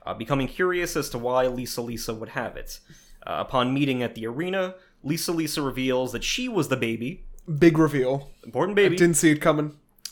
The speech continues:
Speaker 1: That Irina rescued from the ship on that faithful day.
Speaker 2: Mm-hmm.
Speaker 1: Um, however, because of everything that had happened and the danger that the family was constantly under, uh, Lisa Lisa was sent to live with Strizo and became,
Speaker 2: Yeah.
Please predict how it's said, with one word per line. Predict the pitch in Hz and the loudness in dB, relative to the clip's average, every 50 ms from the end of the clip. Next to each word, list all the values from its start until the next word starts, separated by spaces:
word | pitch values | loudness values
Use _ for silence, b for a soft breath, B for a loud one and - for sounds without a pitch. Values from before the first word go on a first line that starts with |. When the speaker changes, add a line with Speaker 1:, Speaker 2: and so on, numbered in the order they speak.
| - | -6
Speaker 1:
That | 139 135 139 135 | 0 2 4 4
Irina | 135 131 139 147 151 156 | 4 2 2 2 2 2
rescued | 147 135 143 139 143 - - 143 139 120 | 4 4 4 4 4 2 -2 -4 -4 -2
from | - 147 127 127 | -2 -2 -2 -2
the | 120 | -2
ship | - - - 117 110 113 - | -2 -2 0 0 -2 -2 -2
on | 104 113 113 | -4 -2 -2
that | 110 113 113 - | -2 -2 -2 -4
faithful | - - 110 107 104 - - - 110 104 | -4 -6 -8 -8 -8 -10 -12 -12 -10 -6
day. | 175 170 170 156 147 156 151 160 | -4 -2 -2 -2 -2 -4 -4 -6
Speaker 2:
Mm-hmm. | 170 175 - - - - _ - - 98 | -8 -10 -14 -20 -20 -20 _ -10 -6 -6
Speaker 1:
Um, | 98 104 - | -6 -4 0
however, | - 131 135 147 147 143 139 143 139 139 139 127 - | 4 4 6 6 6 4 4 2 0 0 0 -2 -4
because | 120 104 120 113 117 - 123 117 113 107 120 | -6 -6 -8 -8 -4 -2 -2 -2 -2 -2 -4
of | 110 113 | -4 -4
everything | 117 113 117 110 - 113 110 107 | -4 -4 -4 -6 -6 -6 -6 -6
that | 107 107 | -6 -8
had | 107 - | -6 -2
happened | - 147 143 139 139 143 127 123 120 117 | 0 2 2 2 2 0 -2 -2 -4 -4
and | 113 110 | -6 -8
the | 110 | -4
danger | 113 135 143 151 151 151 143 131 139 127 | 0 2 2 2 2 0 -2 -2 -2 -2
that | 131 127 123 | -4 -4 -6
the | 120 117 | -8 -8
family | - - 120 117 113 113 110 110 | -6 -4 -4 -2 -2 -4 -6 -8
was | 113 107 - | -8 -10 -10
constantly | - 110 107 104 - - - 104 107 104 | -8 -8 -8 -8 -10 -10 -10 -8 -4 -2
under, | 135 139 139 131 120 120 120 110 B B B B B B B B | 0 0 0 2 0 0 0 -2 B B B B B B B B
uh, | - 110 110 110 110 110 110 107 110 101 - - 62 80 | -2 0 2 2 2 2 2 0 0 -2 -6 -8 -10 -10
Lisa | 101 131 127 135 135 - - 127 | -8 -6 -6 -4 -4 -4 -4 -2
Lisa | 127 127 117 - - 120 | -2 -4 -4 -2 -4 -2
was | 113 110 - | -4 -4 -4
sent | - - 113 117 117 117 | -2 -2 -2 -2 -2 -4
to | - 117 | -6 -6
live | 110 113 113 110 107 101 107 | -4 -4 -4 -6 -6 -8 -8
with | 113 107 - | -10 -8 -6
Strizo | - - 127 113 104 98 101 101 107 101 104 107 | -6 -4 -4 -4 -4 -4 -8 -6 -6 -6 -4 -4
and | 107 107 | -6 -8
became, | 104 107 - - - 104 104 104 104 104 101 - - - | -10 -12 -12 -10 -10 -10 -10 -10 -12 -14 -16 -16 -14 -12
Speaker 2:
Yeah. | 143 151 190 233 | -10 -10 -10 -10